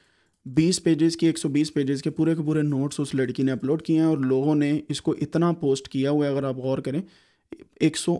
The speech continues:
उनसठ रीपोस्ट हैं, रीपोस्ट जैसे रीट्वीट होता है, इक्कीस कमेंट्स हैं, छः सौ बयासी लाइक हैं।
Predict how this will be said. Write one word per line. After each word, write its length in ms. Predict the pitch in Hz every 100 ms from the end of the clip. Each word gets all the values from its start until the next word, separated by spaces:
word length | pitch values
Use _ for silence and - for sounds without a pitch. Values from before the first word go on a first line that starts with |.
| -
उनसठ 380 | 160 - 185 147
रीपोस्ट 540 | 151 170 127 117 -
हैं, 120 | - - _ _ _ _ 143
रीपोस्ट 400 | 165 170 156 156
जैसे 200 | 147 143
रीट्वीट 400 | 135 123 127 -
होता 180 | -
है, 60 | 120
इक्कीस 320 | 151 156 180 -
कमेंट्स 360 | 151 156 160
हैं, 60 | 165
छः 140 | 160
सौ 120 | 139
बयासी 340 | 135 131 - 135
लाइक 260 | 123 131
हैं। 100 | 110